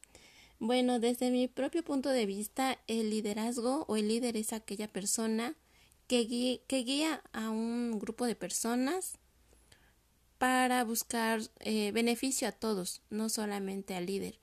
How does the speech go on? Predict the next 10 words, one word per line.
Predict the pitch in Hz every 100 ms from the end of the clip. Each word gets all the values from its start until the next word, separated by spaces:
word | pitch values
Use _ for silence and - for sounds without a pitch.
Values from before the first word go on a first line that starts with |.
| _ - _ _ _
Eh, | - 214 214
por | 214 220
ejemplo, | 214 220 214 208 196
un | - 226
líder | 226 220 226 226
debe | 214 214 208
de | 208 196 180 185 -
controlar | 220 214 202 196
sus | 208 220
impulsos, | 202 214 226 240 247 262 -